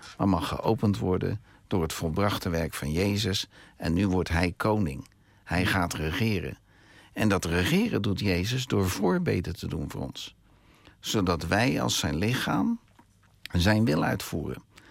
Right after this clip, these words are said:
En dat regeren doet hij door onze plek voor te bereiden. Niet alleen een huisje in de hemel, maar ook mijn plek hier morgen op aarde en overmorgen op aarde. Dus je moet dat verhaal in Openbaring eraan bij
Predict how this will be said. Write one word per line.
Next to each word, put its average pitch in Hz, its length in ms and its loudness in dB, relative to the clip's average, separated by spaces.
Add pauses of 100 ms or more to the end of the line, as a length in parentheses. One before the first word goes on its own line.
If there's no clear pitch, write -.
(720)
En - 200 -4
dat 107 180 2
regeren 107 500 2
doet 98 180 0
hij 123 100 -2
door 117 220 2
onze 107 240 2
plek - 440 -4
voor - 280 0
te - 100 -8
bereiden. 87 380 -2
Niet 117 180 2
alleen 117 260 4
een 101 120 4
huisje 107 360 4
in 95 100 4
de 92 60 4
hemel, 131 480 2 (440)
maar - 140 -2
ook 110 140 0
mijn 101 220 2
plek - 260 0
hier 101 200 2
morgen 110 480 4
op - 140 -4
aarde 101 300 -2
en 80 160 -4
overmorgen 120 640 0
op - 140 -6
aarde. - 300 -4 (880)
Dus 110 260 -2 (240)
je 117 140 0
moet 110 160 4
dat - 220 -2 (140)
verhaal 135 340 2
in - 160 0
Openbaring 101 640 2
eraan 98 280 2
bij 120 320 2